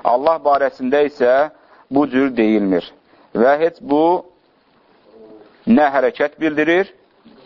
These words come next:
əl dedikdə, nə də məna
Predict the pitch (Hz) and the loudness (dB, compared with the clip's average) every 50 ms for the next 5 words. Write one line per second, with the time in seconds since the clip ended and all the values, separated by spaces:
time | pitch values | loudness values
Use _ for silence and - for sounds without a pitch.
0 | _ _ _ _ _ - - 117 120 120 117 113 107 107 101 - - - 107 104 | _ _ _ _ _ -2 0 0 0 0 -2 -6 -8 -8 -10 -12 -8 -2 0 0
1 | 117 139 160 165 - _ _ _ _ _ _ _ _ _ _ _ _ _ _ _ | 0 0 -2 -6 -12 _ _ _ _ _ _ _ _ _ _ _ _ _ _ _
2 | _ _ _ - 120 131 131 127 120 117 123 120 113 110 110 110 113 104 | _ _ _ -4 -2 -2 0 -2 -2 -2 -2 -2 -2 -2 -2 -2 -2 -2